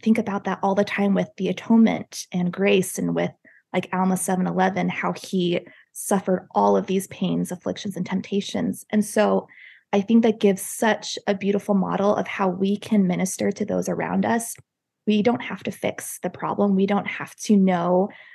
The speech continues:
what's magic remedy or the perfect thing to say is going to be. But if we just sit with them and if we suffer with them, like, if we are willing to hold space for their feelings,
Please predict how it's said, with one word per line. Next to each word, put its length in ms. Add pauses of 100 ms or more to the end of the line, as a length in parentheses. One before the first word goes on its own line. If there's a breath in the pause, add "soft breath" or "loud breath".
(340 loud breath)
what's 580 (280)
magic 440
remedy 520
or 100
the 80
perfect 340
thing 120
to 80
say 500
is 120
going 200
to 80
be. 340 (340 loud breath)
But 100
if 160
we 160
just 300
sit 180
with 240
them 380
and 120
if 140
we 60
suffer 460
with 220
them, 400 (200)
like, 160
if 220
we 140
are 100
willing 420
to 80
hold 240
space 380
for 120
their 120
feelings, 720